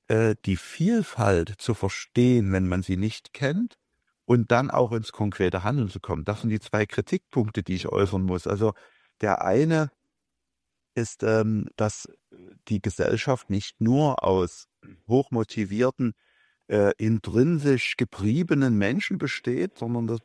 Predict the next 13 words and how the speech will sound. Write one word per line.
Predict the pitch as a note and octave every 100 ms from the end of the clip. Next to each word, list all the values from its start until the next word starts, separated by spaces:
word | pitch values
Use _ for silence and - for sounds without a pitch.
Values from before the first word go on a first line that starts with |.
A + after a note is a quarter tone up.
| -
die | A2+ A2+ - _ _
Vielfalt | _ - C#3 D#3 - C3 A#2+
viel | - A2+ G#2
größer | - G2 A#2 E3 D3+
ist | D3 C#3+ - -
und, | A#2 A2+ -
äh, | - A2+ A2 - - _ _
dass | A2+ G#2+
es | G#2 - -
nicht | B2 D3+ -
immer | - B2+
nur | A#2+ B2 C#3 C3+ A#2+
um | A#2 A#2 A2